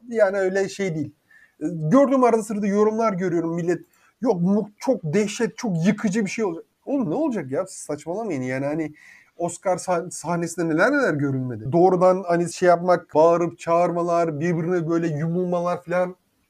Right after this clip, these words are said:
Akla gelebilecek her şeyi gördük biz Oscar sahnesinde. Bir tane de ş-, tokat atıldığı oldu. Ki bu Oscar töreninde ilk değildir, adım gibi eminim. Yani hani belki sahneye yansımamıştır ama muhakkak o, o Oscar'ın olduğu olay içinde kavga, dövüş bir şeyler muhakkak önceden gırla olmuştur.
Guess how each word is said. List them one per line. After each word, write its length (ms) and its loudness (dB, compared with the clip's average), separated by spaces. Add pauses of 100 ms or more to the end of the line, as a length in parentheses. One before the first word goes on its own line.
Akla 260 0
gelebilecek 340 0
her 120 2
şeyi 180 -4
gördük 260 -4
biz 120 0
Oscar 280 -4
sahnesinde. 500 -8 (500)
Bir 120 4
tane 220 4
de 80 2
ş-, 300 -16
tokat 260 -2
atıldığı 300 0
oldu. 460 2 (440)
Ki 280 6
bu 280 2
Oscar 300 2
töreninde 420 -2
ilk 180 -4
değildir, 260 0
adım 200 0
gibi 160 -4
eminim. 320 -4 (220)
Yani 200 2
hani 180 2
belki 280 0
sahneye 360 0
yansımamıştır 580 0
ama 220 0 (360)
muhakkak 520 6 (200)
o, 280 8 (140)
o 220 4
Oscar'ın 340 6
olduğu 300 4
olay 280 6
içinde 340 -2
kavga, 440 0
dövüş 300 0
bir 80 -8
şeyler 280 0
muhakkak 460 2
önceden 400 0
gırla 280 2
olmuştur. 460 -2